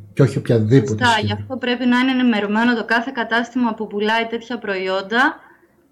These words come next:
Speaker 2: και να ενημερώνεται μετά κατ' επέκταση και ο καταναλωτής που ενδιαφέρεται για αυτά τα προϊόντα.
Speaker 1: Έχει να κάνει όμως, ε, ακούστηκαν διάφορα και πρέπει κάποια στιγμή να το ξεκαθαρίσουμε.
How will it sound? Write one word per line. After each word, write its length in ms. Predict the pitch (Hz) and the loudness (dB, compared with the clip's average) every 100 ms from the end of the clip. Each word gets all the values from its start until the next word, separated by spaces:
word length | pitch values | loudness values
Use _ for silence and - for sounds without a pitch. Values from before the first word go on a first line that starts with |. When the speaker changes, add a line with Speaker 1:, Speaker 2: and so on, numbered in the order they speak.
| _ _ | _ _
Speaker 2:
και 220 | - 240 233 233 233 233 233 233 | -4 0 2 2 2 0 0 0
να 100 | 240 | 2
ενημερώνεται 800 | 240 240 233 226 247 302 294 294 | 2 4 4 2 2 2 2 0
μετά 340 | 269 233 269 277 | 0 0 0 0
κατ' 140 | 285 | -2
επέκταση 560 | 247 233 262 - 285 254 | -4 -6 -8 -8 -8 -8
και 120 | 277 | -6
ο 40 | 247 | -4
καταναλωτής 840 | 240 233 226 220 214 240 285 277 | -2 -2 0 2 0 0 -2 -2
που 120 | 277 277 269 262 | -4 2 4 4
ενδιαφέρεται 640 | 247 247 262 285 247 202 | 2 2 0 0 0 -2
για 100 | 185 | -6
αυτά 200 | 180 196 | -8 -8
τα 100 | 185 | -10
προϊόντα. 680 | 165 175 165 165 160 170 165 - _ - - - - - _ _ _ _ _ | -8 -6 -6 -8 -12 -16 -16 -20 _ -20 -20 -20 -20 -20 _ _ _ _ _
Speaker 1:
Έχει 220 | - 135 196 | 0 6 6
να 100 | 180 | 8
κάνει 240 | 185 185 | 10 12
όμως, 440 | 175 185 175 - | 12 12 10 8
ε, 500 | 151 135 127 123 120 117 | 6 8 8 6 4 2
ακούστηκαν 460 | 156 151 - 160 | 0 2 2 4
διάφορα 420 | 139 139 143 147 | 8 6 6 2
και 120 | 147 120 | 2 2
πρέπει 260 | 151 165 | 2 2
κάποια 240 | 160 156 165 | 2 2 2
στιγμή 500 | 143 131 131 143 143 - | 0 0 2 2 -2 -6
να 100 | - | -2
το 80 | 123 | 0
ξεκαθαρίσουμε. 880 | 117 - 113 120 120 110 - 98 | 0 0 0 2 2 2 -4 -8